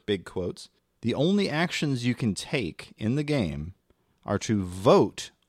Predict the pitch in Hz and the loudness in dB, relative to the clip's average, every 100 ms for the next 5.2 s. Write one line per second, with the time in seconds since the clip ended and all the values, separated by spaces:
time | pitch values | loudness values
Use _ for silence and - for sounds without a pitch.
0 | - 113 123 117 110 117 139 - 139 127 | 0 2 4 2 2 0 0 -2 0 2
1 | 120 98 90 101 92 87 - _ _ - | 2 0 0 0 0 -2 -8 _ _ -10
2 | 80 80 120 123 131 117 95 85 98 - | -8 -4 0 0 0 0 -2 -4 -6 -6
3 | 101 92 85 76 - - _ _ _ - | -8 -6 -6 -8 -12 -20 _ _ _ -8
4 | 120 - 117 135 170 196 175 165 127 101 | -6 -4 2 4 4 2 2 2 4 4
5 | 92 110 | 4 2